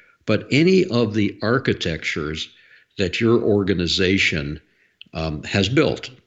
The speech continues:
Uh, and just to throw some names out there, business architecture, data architecture, process architecture, essentially any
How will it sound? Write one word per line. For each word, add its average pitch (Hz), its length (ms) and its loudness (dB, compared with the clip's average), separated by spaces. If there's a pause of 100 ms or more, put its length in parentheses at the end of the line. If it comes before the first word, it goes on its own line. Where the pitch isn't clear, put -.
(120)
Uh, 80 240 -6
and 82 220 -2
just 98 260 0
to 101 80 0
throw 117 240 2
some 107 240 4
names 101 340 2
out 65 220 -8
there, 60 140 -10
business 92 520 0
architecture, 95 760 0
data 85 340 -2
architecture, - 560 -4
process 131 540 0
architecture, 98 760 -2 (680)
essentially 147 720 2
any 175 440 2